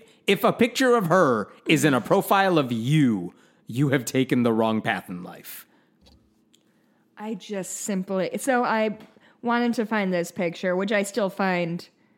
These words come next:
Speaker 2: while dorky, and again, can't be clear enough, embarrassing.
Speaker 1: Gervais or Dawkins?
Speaker 2: I mean,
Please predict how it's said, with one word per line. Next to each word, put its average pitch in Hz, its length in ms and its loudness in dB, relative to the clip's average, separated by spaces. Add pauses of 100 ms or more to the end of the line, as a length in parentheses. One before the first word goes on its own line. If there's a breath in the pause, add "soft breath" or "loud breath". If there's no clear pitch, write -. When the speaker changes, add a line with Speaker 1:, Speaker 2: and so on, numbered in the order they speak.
(300 soft breath)
Speaker 2:
while 294 420 2
dorky, 196 680 0
and 185 260 -2
again, 180 400 -2
can't 190 260 -2
be 180 60 -4
clear 185 200 -2
enough, 160 220 -4
embarrassing. 170 760 -2
Speaker 1:
Gervais 127 460 -2
or 147 120 -2
Dawkins? 113 600 -6
Speaker 2:
I 427 60 0
mean, 370 320 -4